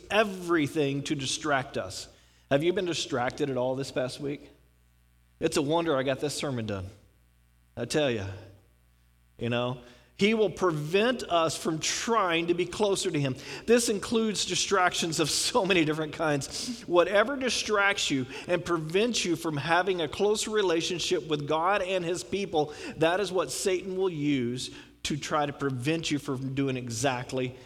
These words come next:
that. So what do we do? Well, look at verse seven of James four. "Submit yourselves then to God.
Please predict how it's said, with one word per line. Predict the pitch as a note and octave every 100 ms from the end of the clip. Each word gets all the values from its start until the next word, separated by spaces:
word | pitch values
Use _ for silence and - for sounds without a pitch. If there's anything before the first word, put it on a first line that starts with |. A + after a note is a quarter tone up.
| - -
that. | A2 A2+ F#2+ - - - - - _ _ _ _ _ _ _ _ _ _ _ _ _ _ _ - -
So | - D#3+
what | D#3 E3+
do |
we | D3+
do? | C#3+ G#2 - - - - _ _ _ _ _ _ _ _ -
Well, | C3+ D#3+
look | C#3+
at | D3
verse | A#2+ C#3+ -
seven | F3+ G3 - - _ _ _ _ _ _ -
of | B2+
James | C3 C3+ C3
four. | - G#3+ D#3+ - - - _ _ _ _ _ _ _ _ _ _ _ _ _ _ _ -
"Submit | - F3+ F3+ A3
yourselves | F#3+ - E3+ C#3+ C#3+ C3
then | B2 B2+ D#3 - - _ _ -
to | E3+
God. | G3 A3 B2+ -